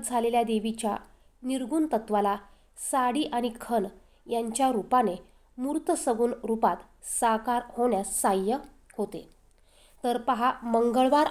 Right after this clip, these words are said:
आलेला आहे आणि त्याचबरोबर दुर्गाष्टमी देखील आहे. आपण देवीची ओटी ही मंदिरात जाऊन भरू शकतो किंवा आपल्या घरामध्ये देखील भरू शकतो. प्रत्येक वर्षी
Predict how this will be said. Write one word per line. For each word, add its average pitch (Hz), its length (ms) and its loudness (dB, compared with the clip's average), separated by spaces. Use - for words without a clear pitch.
आलेला 220 420 4
आहे 220 360 2
आणि 220 200 0
त्याचबरोबर 226 580 2
दुर्गाष्टमी 226 640 0
देखील 226 340 -4
आहे. 214 240 -2
आपण 226 420 2
देवीची 247 520 -4
ओटी 233 340 -2
ही 240 80 -4
मंदिरात 233 540 4
जाऊन 277 240 2
भरू 226 240 2
शकतो 220 400 -2
किंवा 262 260 -2
आपल्या 240 280 -2
घरामध्ये 220 520 0
देखील 226 320 -4
भरू 202 220 0
शकतो. - 380 -8
प्रत्येक 285 560 -4
वर्षी 254 360 0